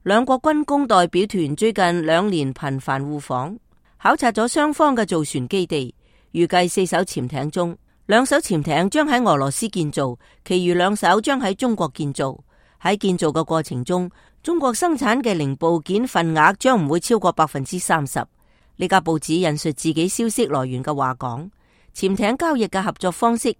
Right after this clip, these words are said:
將唔會允許中國仿製。俄羅斯同時亦都喺度繼續推動中國簽署武器交易領域嘅知識產權保護協議，但係雙方正式簽訂潛艇合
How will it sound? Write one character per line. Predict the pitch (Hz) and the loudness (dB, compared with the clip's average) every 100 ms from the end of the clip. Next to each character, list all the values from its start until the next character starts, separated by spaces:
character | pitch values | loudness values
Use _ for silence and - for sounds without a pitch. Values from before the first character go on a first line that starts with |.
| _ _ - | _ _ 0
將 | 226 208 | 2 4
唔 | 147 | 2
會 | 165 | 0
允 | 185 160 175 | 2 2 0
許 | 175 | 0
中 | 185 233 | 0 0
國 | 185 156 | 0 -2
仿 | - 131 147 | -2 -4 -4
製。 | - 151 95 _ _ _ - | -2 -2 -4 _ _ _ -2
俄 | 180 | 2
羅 | 185 190 | 2 2
斯 | 349 | 0
同 | 240 165 | 2 0
時 | 156 165 | 0 0
亦 | 180 | 0
都 | 214 | 2
喺 | 233 233 | 2 2
度 | 190 | 2
繼 | 196 190 | 2 0
續 | 175 156 | 0 -2
推 | 240 233 | -2 0
動 | 196 160 165 | 0 0 0
中 | 269 | -2
國 | 226 185 | 0 -2
簽 | - 247 | -2 -2
署 | 208 160 160 | -2 0 0
武 | 151 160 | 0 -2
器 | 226 170 | -2 -2
交 | 208 202 | 0 0
易 | 170 | -2
領 | - 147 165 | -4 -4 -2
域 | 151 | -2
嘅 | - 151 | -2 -4
知 | 139 170 | -4 -6
識 | 160 202 | -4 -6
產 | - 139 156 | -4 -6 -4
權 | - 135 120 | -6 -6 -6
保 | - | -4
護 | 151 170 123 | -2 -2 -4
協 | 131 127 | -8 -10
議， | - 117 113 - _ _ _ | -8 -8 -8 -12 _ _ _
但 | 208 214 | 0 2
係 | 214 | 2
雙 | 302 320 | 0 0
方 | 339 294 | 2 0
正 | 240 214 | 0 -2
式 | 262 | -4
簽 | - - 277 247 | -6 -4 0 0
訂 | 202 175 170 | 0 -2 -2
潛 | - - 143 | -6 -6 -6
艇 | 143 165 | -4 -4
合 | 180 | -4